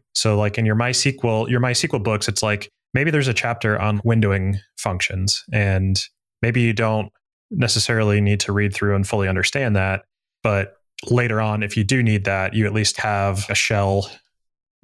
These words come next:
placeholder for, like, "Oh yeah, windowing functions is some kind of, like, sliding date range thing." And if you see it, you know of it, versus I think a big criticism of books is that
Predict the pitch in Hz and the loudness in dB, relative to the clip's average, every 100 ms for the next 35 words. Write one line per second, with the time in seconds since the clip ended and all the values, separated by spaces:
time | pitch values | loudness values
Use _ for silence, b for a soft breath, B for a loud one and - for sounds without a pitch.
0 | - 120 107 113 101 101 - 98 95 95 | -2 0 0 0 2 0 0 0 0 0
1 | 110 107 101 127 131 120 113 98 113 107 | 0 0 0 0 0 0 -2 -2 -2 0
2 | 110 101 104 117 110 104 - - 107 104 | 0 0 0 0 0 0 -2 0 -2 -2
3 | - 104 98 104 95 - _ _ _ - | -2 -4 -2 -2 -4 -8 _ _ _ -6
4 | - 107 98 101 101 98 95 95 92 92 | -2 0 2 0 2 0 -2 -2 -2 -4
5 | - _ _ _ - 120 107 104 104 110 | -6 _ _ _ -4 0 2 0 -2 -2
6 | 98 104 - 113 98 104 101 98 95 92 | -2 -2 0 0 0 -2 -2 -2 0 -2
7 | 90 110 98 90 95 90 104 95 - 95 | -2 -2 0 0 -2 -2 -4 -2 -2 -2
8 | 95 - _ _ _ 143 165 175 - - | -2 -4 _ _ _ -4 -2 -2 -2 -4
9 | 135 160 147 151 - 151 131 120 104 110 | -2 0 0 -4 -4 -2 0 0 2 2
10 | 110 101 107 104 104 - 107 101 101 | 0 0 0 0 -2 0 0 2 0